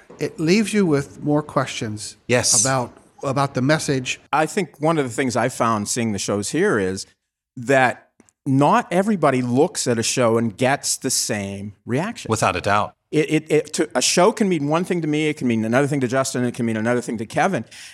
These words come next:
Speaker 3: And, and I've seen it with The Hunchback of Notre Dame when, when you did it.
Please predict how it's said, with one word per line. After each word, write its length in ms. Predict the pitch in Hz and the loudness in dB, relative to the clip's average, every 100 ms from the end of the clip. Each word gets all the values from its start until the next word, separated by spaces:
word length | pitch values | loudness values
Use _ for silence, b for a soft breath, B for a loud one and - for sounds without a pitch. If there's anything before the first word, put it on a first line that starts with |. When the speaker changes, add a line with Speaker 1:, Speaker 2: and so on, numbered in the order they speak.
| - | -6
Speaker 3:
And, 120 | 165 160 | -4 0
and 100 | 170 | -2
I've 140 | 185 | 0
seen 380 | - - 220 220 | -2 -2 -2 -2
it 200 | 202 - _ _ _ | -2 -6 _ _ _
with 380 | 147 156 147 131 _ - | 0 0 -10 -18 _ -4
The 100 | 139 | 0
Hunchback 340 | 147 135 120 | 0 2 2
of 80 | 120 | 2
Notre 240 | 117 - | 0 0
Dame 420 | 190 285 143 101 123 | 0 0 0 -2 -2
when, 200 | 117 117 | -2 -2
when 120 | 117 | -4
you 80 | 107 | -4
did 200 | 107 | -6
it. 120 | 92 | -8